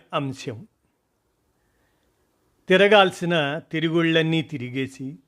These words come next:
దొరికిందేదో నమిలేసి, పశువులైతేనేం, పక్షులైతేనేం,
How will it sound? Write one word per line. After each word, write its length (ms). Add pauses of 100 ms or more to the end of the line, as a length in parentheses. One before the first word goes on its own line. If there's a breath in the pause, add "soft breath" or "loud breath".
(720)
దొరికిందేదో 840
నమిలేసి, 680 (840)
పశువులైతేనేం, 1080 (280)
పక్షులైతేనేం, 880